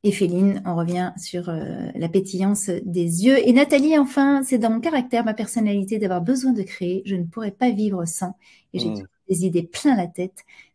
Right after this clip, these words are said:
Speaker 1: C'est ce qui me fait avancer dans la vie.
Speaker 2: Mhm.
Speaker 1: C'est beau, hein ?
Speaker 2: Merci. Ouais, c'est beau, ça, c'est, ça fait chaud au cœur.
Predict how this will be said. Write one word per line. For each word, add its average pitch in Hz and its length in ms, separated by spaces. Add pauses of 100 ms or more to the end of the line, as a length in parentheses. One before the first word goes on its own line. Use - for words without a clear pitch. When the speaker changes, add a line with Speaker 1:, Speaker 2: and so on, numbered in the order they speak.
Speaker 1:
C'est - 160
ce - 80
qui - 120
me 170 60
fait 226 320
avancer 165 480
dans 214 120
la - 120
vie. - 260 (680)
Speaker 2:
Mhm. 107 640 (360)
Speaker 1:
C'est 196 60
beau, 381 180
hein ? 349 140 (240)
Speaker 2:
Merci. 269 140 (260)
Ouais, 175 220
c'est - 160
beau, 117 140
ça, 123 160 (100)
c'est, 131 260
ça - 100
fait 180 100
chaud 208 160
au 170 40
cœur. 127 320